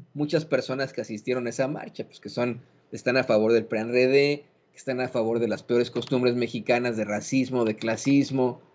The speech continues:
eh, que quieren mantener este, ese régimen de privilegios. Esos, en un restaurante, le apre-, le aplaudieron a Ricardo Monreal. Yo insisto, esta Navidad, me imagino, al, ah, calor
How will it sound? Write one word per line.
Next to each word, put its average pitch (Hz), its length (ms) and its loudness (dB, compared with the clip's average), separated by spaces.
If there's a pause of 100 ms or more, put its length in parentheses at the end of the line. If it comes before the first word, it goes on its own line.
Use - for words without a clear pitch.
(280)
eh, 82 160 -4
que 110 120 -2
quieren 127 300 4
mantener 113 460 2
este, 120 420 0 (220)
ese 120 240 -2
régimen 120 500 -2
de 107 80 -2
privilegios. 135 1040 2 (240)
Esos, 175 580 -2 (380)
en 123 140 -12
un 135 100 -4
restaurante, 160 800 0 (400)
le 101 100 -8
apre-, 92 320 -10
le 104 120 -6
aplaudieron 107 560 -4
a 104 60 -4
Ricardo 101 420 -4
Monreal. 151 520 4 (320)
Yo 185 80 0
insisto, 233 560 2 (1400)
esta 135 240 0
Navidad, 160 480 4 (800)
me 117 100 -18
imagino, 120 640 -2 (640)
al, 101 360 -4
ah, 98 380 -4
calor 131 420 6